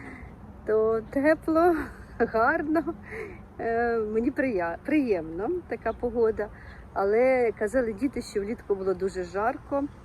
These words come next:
і навіть не стільки жарко, скільки парко. Тут, е, дуже сильна волога. От. Зареєструвалась я вже у соціальному страхуванні.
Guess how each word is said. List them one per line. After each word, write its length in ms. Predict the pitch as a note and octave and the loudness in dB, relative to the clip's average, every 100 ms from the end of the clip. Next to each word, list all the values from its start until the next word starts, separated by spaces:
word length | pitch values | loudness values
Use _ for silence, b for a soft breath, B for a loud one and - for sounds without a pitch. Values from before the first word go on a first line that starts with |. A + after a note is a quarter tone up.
| - | -4
і 80 | G#3 | 0
навіть 320 | G#3+ G3+ - | 2 0 0
не 80 | G3+ | -4
стільки 440 | - - A#3+ - - | -4 -10 -8 -2 2
жарко, 340 | A3+ B3+ A#3 | 2 2 -2
скільки 420 | A3 - A#3 - | -6 -6 -4 -4
парко. 600 | B3 - F#3+ D#3+ - D#3 F#3+ G3+ - - | -4 0 0 -2 -8 -8 -8 -12 -12 -8
Тут, 120 | F#3 - F#3 | -8 -8 -6
е, 40 | F3+ F3 | -6 -2
дуже 320 | A#3+ G3+ F#3 | -4 0 -2
сильна 380 | F#3 G#3+ G3+ F#3+ | 0 0 0 -2
волога. 580 | F3+ F#3 G3+ F3 D3+ - - - - - - B B B B - - - | -2 0 0 -2 -4 -12 -14 -16 -18 -16 -18 B B B B -18 -18 -18
От. 540 | - - - - - | -18 -20 -20 -20 -8
Зареєструвалась 920 | A3 A3 C4 - B3+ B3+ B3+ A#3 - | -6 -4 -6 -6 -4 0 2 0 0
я 160 | G#3+ G#3+ | 0 2
вже 520 | G3 G#3 - A3+ G#3 B B B B - | 2 0 -2 0 0 B B B B -4
у 480 | G#3 G#3 G#3 G3 G3 F#3+ - - - | 0 4 6 6 4 2 -6 -14 -8
соціальному 640 | A3+ - A3+ G#3+ G#3 G3+ | -8 0 2 4 4 2
страхуванні. 1000 | G3+ - G3+ - F3+ F3 D#3 E3 F3+ A3 | -2 -10 -8 -6 -4 -2 -2 -2 0 0